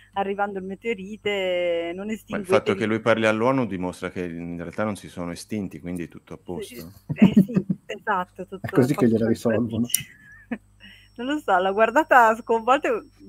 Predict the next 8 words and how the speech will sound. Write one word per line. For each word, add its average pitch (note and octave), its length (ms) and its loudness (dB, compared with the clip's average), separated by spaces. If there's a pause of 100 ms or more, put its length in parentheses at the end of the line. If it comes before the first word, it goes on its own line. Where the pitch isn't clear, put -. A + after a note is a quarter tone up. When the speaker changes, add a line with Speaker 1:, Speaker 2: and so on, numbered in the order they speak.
(360)
Speaker 1:
chiedendomi B3+ 600 4 (1040)
chi D#4+ 440 -6
potrebbe B3+ 540 2
convincere A#3 720 0
questo, A3 320 -6 (500)
che E4 160 2
senso E4 460 0
ha? G#3 240 6